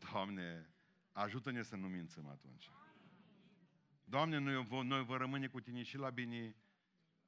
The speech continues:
și la rău. Exact cum am căsătorit în urmă cu vreo două săptămâni de zile pe o mireasă și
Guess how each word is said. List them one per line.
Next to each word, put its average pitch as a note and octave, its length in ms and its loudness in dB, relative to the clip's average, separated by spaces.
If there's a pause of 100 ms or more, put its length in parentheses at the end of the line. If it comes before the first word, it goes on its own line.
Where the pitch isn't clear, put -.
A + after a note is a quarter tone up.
(120)
și - 220 -6
la A2 200 4
rău. D2+ 440 -6 (1400)
Exact B2 340 4
cum C#3 120 0
am A#2 160 2
căsătorit A#2 680 -4
în G#2 120 -8
urmă A2+ 220 -4
cu F#2+ 60 -14
vreo G2 140 -6
două G#2+ 220 -4
săptămâni G2+ 380 -6
de F#2+ 60 -4
zile F#2+ 260 -6
pe F#2 120 -14
o F2 160 -8 (140)
mireasă F#2+ 640 -6 (600)
și G#2+ 340 -6